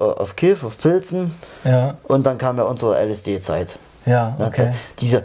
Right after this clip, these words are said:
Speaker 1: dieser, dieser Zeitraum war ja enorm
Speaker 2: Ja.
Speaker 1: kna-, eng bemessen.
Speaker 2: Und genau,
Speaker 1: Ne?
Speaker 2: weil wir gerade L S D sagen, wir haben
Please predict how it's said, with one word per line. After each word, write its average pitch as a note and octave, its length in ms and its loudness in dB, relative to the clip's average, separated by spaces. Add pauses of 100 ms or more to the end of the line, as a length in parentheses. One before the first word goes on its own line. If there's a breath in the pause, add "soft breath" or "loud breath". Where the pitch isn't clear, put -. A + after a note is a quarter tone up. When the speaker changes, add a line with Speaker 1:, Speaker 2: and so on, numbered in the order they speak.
(200 loud breath)
Speaker 1:
dieser, G#2 260 0
dieser F#2+ 300 -6
Zeitraum D#3 500 2
war C3+ 120 2
ja - 80 0
enorm C#3+ 600 0 (600)
Speaker 2:
Ja. B2 80 2
Speaker 1:
kna-, - 220 2 (480)
eng F3+ 200 0
bemessen. F3 260 2
Speaker 2:
Und C3+ 240 -2 (120)
genau, E3 400 4
Speaker 1:
Ne? B2+ 120 -2
Speaker 2:
weil E3 180 4
wir D#3 100 2
gerade E3 220 -2
L D3+ 80 0
S C#3+ 140 -4
D C#3 160 0
sagen, A2 400 0 (360 loud breath)
wir C#3+ 180 4
haben D#3 440 0